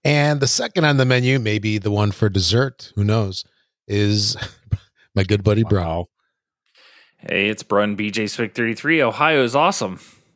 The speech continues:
Speaker 2: as somebody said at the end of last episode.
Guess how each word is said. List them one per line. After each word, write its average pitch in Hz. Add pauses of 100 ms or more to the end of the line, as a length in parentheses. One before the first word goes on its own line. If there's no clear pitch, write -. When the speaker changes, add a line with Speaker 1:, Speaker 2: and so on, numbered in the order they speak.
(460)
Speaker 2:
as 87 (120)
somebody 87
said 87
at 85
the 87
end 85
of -
last 90
episode. -